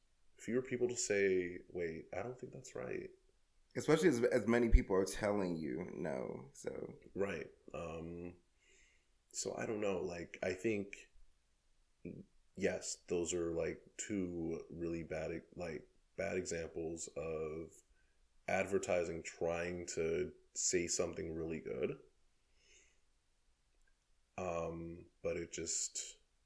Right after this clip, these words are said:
Speaker 1: I don't know. I think it just kinda goes back to what a lot of these diversity peach,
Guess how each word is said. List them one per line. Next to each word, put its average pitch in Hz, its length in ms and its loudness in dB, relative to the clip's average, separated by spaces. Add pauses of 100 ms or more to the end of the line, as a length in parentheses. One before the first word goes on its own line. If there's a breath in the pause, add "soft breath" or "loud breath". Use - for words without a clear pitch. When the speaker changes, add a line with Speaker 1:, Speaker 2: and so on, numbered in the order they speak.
(520)
Speaker 1:
I 90 80 0
don't 92 140 0
know. 95 320 -2 (380)
I 87 60 -4
think 85 280 -6 (680)
it - 160 -6
just - 280 -4
kinda 87 180 -2
goes 82 240 -4
back 80 320 -4
to 80 440 -4 (640 soft breath)
what 85 120 0
a 87 40 4
lot 87 240 4
of 85 80 -4
these 87 160 2
diversity 82 480 -2
peach, - 300 -4